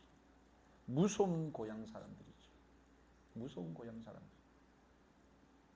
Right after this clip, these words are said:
여러분, 때로는 가까운 사람이 더 무섭다라는 거 아닙니까?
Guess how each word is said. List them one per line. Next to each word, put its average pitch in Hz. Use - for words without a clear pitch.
여러분, 147
때로는 208
가까운 233
사람이 185
더 120
무섭다라는 110
거 87
아닙니까? 90